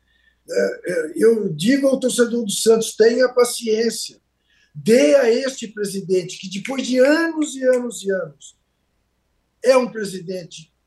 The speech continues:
administrativamente responsável na Vila Belmiro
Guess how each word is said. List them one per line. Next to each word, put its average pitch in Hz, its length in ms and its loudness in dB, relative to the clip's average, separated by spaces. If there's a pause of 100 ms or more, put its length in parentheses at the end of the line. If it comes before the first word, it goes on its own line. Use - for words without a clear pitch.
(360)
administrativamente 185 1300 -6
responsável 180 840 0
na 156 80 -4
Vila 147 220 -4
Belmiro 170 580 -6